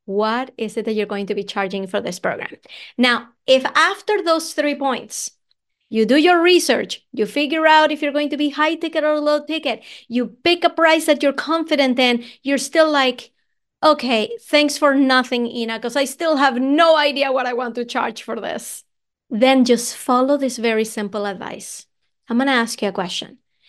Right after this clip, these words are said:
If you were to create an eight-week coaching package, how much would you be comfortable charging for it? Give me a number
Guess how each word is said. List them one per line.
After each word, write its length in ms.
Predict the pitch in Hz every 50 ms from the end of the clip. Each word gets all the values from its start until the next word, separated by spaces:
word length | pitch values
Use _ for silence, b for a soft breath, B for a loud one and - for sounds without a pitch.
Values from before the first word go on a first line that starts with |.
| b b b
If 160 | 226 214 -
you 140 | 254 269 285
were 200 | 269 311 302 302
to 140 | 302 339 339
create 540 | - 277 254 240 220 214 208 208 208 202 -
an 200 | - 214 202 202 - _ _ _ _ _ -
eight-week 1300 | 262 285 311 320 320 - - - _ _ _ _ _ _ 240 208 208 240 254 254 254 247 - - _ _ _ _ _ _ _ _ _ _ _ _ _ _ _ _
coaching 480 | - 285 269 277 277 - - 208 196 185
package, 560 | - - - - - - _ - - - - _ _ _ _ _ _ _ _ _ _ _ _ _ _ _ _ _ _ _ _ _ _ - -
how 160 | 269 320 381 381
much 300 | 349 269 254 254 - 240
would 180 | 233 226 190
you 100 | 226 240
be 120 | 233 269 262
comfortable 500 | - 233 208 202 202 - 220 208 214 208
charging 560 | 208 - - 214 202 202 196 190 190 185 180
for 240 | 180 - - 180 -
it? 280 | - - _ - _ _ _ _ _ _ _ _ _ _ _ _ _ _ _ _
Give 120 | - 240 233
me 100 | 254 262
a 60 | 262
number 400 | 254 240 220 196 185 180 185 202